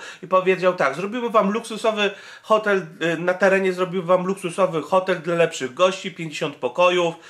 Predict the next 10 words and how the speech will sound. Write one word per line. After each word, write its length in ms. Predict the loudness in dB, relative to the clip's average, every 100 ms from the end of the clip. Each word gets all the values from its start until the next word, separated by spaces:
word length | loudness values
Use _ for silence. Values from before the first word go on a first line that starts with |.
| -20 -12
e, 440 | 0 2 4 2 0
pewnie 400 | 2 0 0 0
noc 300 | 2 2 2
w 20 |
takim 280 | -2 -2 -8
hotelu 420 | -8 -2 0 -2
w 120 | -4
zamku 400 | 0 0 -2 -8
to 140 | -4 -2
będzie 520 | -2 -4 -2 -2